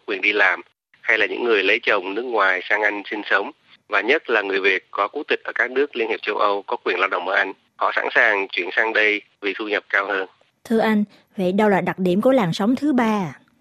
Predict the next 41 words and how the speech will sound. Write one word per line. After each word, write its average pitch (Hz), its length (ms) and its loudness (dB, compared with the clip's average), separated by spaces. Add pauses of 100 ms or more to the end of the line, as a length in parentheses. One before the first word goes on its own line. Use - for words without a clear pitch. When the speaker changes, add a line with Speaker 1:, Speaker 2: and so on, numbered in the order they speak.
(120)
Speaker 1:
Vâng, 123 260 0
ờ, 110 240 2 (100)
khác 156 180 0
biệt 123 240 2
của 95 160 -4
cái 127 220 4
làn 113 240 2
sóng 113 140 -2
thứ 139 120 -4
ba 120 260 2
cho 110 140 -2
ngành 101 220 -2
nail 104 140 0
Việt 98 220 -2
ở 92 80 -4
châu 110 160 -6
Âu 107 240 0
ấy, 123 100 -2 (440)
đó 117 180 4
là 113 400 2
thứ 123 60 -8
nhất 143 340 -2
là 101 160 2
với 104 220 0
những 147 160 0
người 131 200 4
không 131 200 -4
có 151 80 -2
điều 127 140 0
kiện 110 200 -2 (100)
sang 117 200 0
nước 127 100 -2
Anh 117 220 -2
làm 107 180 -8
việc, 92 180 -4 (420)
thì 123 140 2
giải 101 160 0
pháp 160 240 0
họ - 320 -2
thường 104 200 -4
chọn 101 280 0